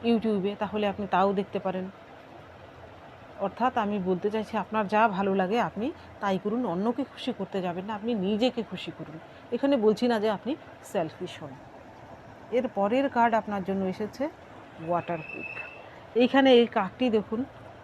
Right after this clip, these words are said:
বসে আছে, তার গায়ে কিন্তু বৃষ্টির ফোঁটা পড়ছে, কিন্তু তার পালকের জন্য কিন্তু সেই বৃষ্টির ফোঁটা কিন্তু ঝরে পড়ে যাচ্ছে। সে যদি একটা ঝটকা দেয়, সব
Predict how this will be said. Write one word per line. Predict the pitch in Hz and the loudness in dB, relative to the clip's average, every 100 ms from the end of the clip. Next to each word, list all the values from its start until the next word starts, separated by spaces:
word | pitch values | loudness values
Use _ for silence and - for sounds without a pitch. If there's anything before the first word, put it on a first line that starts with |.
| - 202 | -2 0
বসে | 196 226 | 4 4
আছে, | 214 240 214 | 2 0 4
তার | 185 185 | 4 6
গায়ে | 180 190 | 4 4
কিন্তু | 208 233 175 | 0 -2 -2
বৃষ্টির | 180 - 247 233 | -4 -2 0 0
ফোঁটা | - 208 220 233 | 0 2 2 4
পড়ছে, | 233 - 185 | 2 2 -2
কিন্তু | 196 190 330 - - - - - | -2 -2 -4 -4 -20 -20 -12 0
তার | 202 190 190 - - | 4 4 0 -10 2
পালকের | 190 233 269 311 233 | 6 6 6 4 4
জন্য | 262 262 247 - | 4 4 2 -2
কিন্তু | 220 233 - | -2 0 0
সেই | 214 180 | 0 0
বৃষ্টির | 208 - 269 226 | -4 0 -2 0
ফোঁটা | 220 196 185 | 0 0 0
কিন্তু | 180 220 | 2 2
ঝরে | 165 190 180 | 2 2 2
পড়ে | 170 165 | 2 2
যাচ্ছে। | 151 - 170 | 0 -4 -2
সে | 220 220 | 2 2
যদি | 220 220 | 4 2
একটা | 202 202 | 4 0
ঝটকা | 175 - - 226 | 0 -4 0 2
দেয়, | 294 | 2
সব | 233 | 0